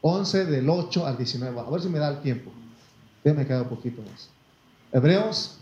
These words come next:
once, del ocho en adelante hasta el diecinueve. Voy, voy rápidamente. "Por la fe, Abraham, siendo llamado, obedeció". Fíjense lo que es ser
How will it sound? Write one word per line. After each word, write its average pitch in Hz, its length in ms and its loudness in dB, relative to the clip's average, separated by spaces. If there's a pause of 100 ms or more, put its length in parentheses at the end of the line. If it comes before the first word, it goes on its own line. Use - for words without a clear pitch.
(120)
once, 190 440 0
del 131 220 -4
ocho 165 280 -2
en 151 60 -4
adelante 131 520 -4
hasta 123 280 -4
el 107 140 -8
diecinueve. 117 440 -4 (180)
Voy, 151 220 0
voy 165 120 -2
rápidamente. 135 520 -4 (640)
"Por 165 120 6
la 180 140 2
fe, 214 340 6
Abraham, 175 520 0
siendo 185 380 4
llamado, 180 680 0
obedeció". 139 600 4
Fíjense 202 360 2
lo 151 120 0
que 151 200 0
es 170 100 -4
ser 175 440 -4